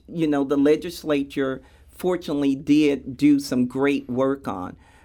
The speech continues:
But it's gotta be everybody chipping in and helping out because we've got big problems. And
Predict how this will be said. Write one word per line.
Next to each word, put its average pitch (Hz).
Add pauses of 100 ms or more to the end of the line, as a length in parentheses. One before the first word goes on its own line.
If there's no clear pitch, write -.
(100)
But 165
it's 160
gotta 196
be 143
everybody 151
chipping 139
in 135
and 131
helping 135
out 165
because 143
we've 160
got 196
big 160
problems. 233
And 143